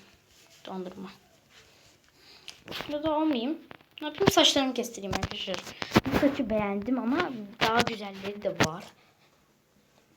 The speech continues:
Gideyim saçımı yaptırayım. Evet. Yap, yapalım. Saçımızı. Saçım böyle kalsın. Ee,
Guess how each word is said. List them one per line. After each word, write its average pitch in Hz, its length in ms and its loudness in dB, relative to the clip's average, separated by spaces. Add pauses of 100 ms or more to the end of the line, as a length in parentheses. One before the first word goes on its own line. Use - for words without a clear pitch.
(460)
Gideyim 202 380 -4
saçımı 196 420 -10
yaptırayım. 180 640 -6 (3000)
Evet. - 540 -8 (200)
Yap, 208 160 -8 (380)
yapalım. 202 440 -8 (760)
Saçımızı. 185 580 -6
Saçım 302 400 -2
böyle 320 180 4
kalsın. 370 560 0 (100)
Ee, 196 280 -6